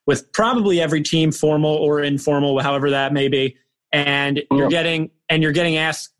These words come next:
Speaker 1: different questions from different teams. But we, we, we sometimes see that some funny stories come out of the Combine. Most notably that I can remember, D K Metcalf last year.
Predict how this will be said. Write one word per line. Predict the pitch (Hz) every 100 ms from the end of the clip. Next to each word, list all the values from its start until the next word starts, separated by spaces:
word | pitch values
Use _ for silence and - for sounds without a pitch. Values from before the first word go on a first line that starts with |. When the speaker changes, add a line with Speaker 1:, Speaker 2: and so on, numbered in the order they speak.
| -
Speaker 1:
different | 180 180 151
questions | 170 160 160
from | - 147
different | 151 151
teams. | - 240 151 117
But | 139
we, | 139 147
we, | 151 160 135
we | 165
sometimes | 156 233 226 196 170
see | - 151
that | 147 135 - - _ _ _ _ _ _
some | - 208
funny | 214 233
stories | 220 - 185 156 143
come | 139
out | 127 123
of |
the | 123
Combine. | 127 110 - 202 - - - - - _
Most | 165 208 202
notably | 185 180 170
that | 151
I | 156
can | 180 160
remember, | 147 143 143 143
D | - 165
K | 147 160
Metcalf | 151 135 - 139 135
last | 135 131 -
year. | 135 151